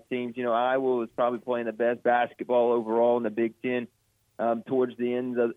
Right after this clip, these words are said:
end of the year. But, you know, I, I, I think Kentucky can get much better. Tennessee would not be surprised if they kept winning in this tournament. It's, it's tough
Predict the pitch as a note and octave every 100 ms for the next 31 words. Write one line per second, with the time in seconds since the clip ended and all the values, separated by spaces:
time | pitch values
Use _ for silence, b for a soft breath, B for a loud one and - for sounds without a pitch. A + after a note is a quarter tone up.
0 | - B2+ B2+ A#2+ A#2+ B2 C3 B2+ B2 A#2
1 | - C#3 C3+ C3+ C3 _ - C#3 D#3 -
2 | C#3 F#3 - C#3+ - F#3+ F3 D3+ - E3+
3 | E3+ E3+ - D3+ C3+ D3+ - D3+ C#3+ -
4 | D3+ D3+ D3 C3+ _ _ _ D#3+ E3 -
5 | D#3+ E3 D3 C3 C3+ C3 D3 C#3 A#2+ C3+
6 | C3+ C#3 C3+ C#3+ C#3 C#3+ D3 C3+ B2 C#3
7 | D3 C#3 G#2+ C#3 C#3 C3 - C#3+ C#3+ C#3+
8 | - _ _ - E3 - - - F3 -
9 | G3 A3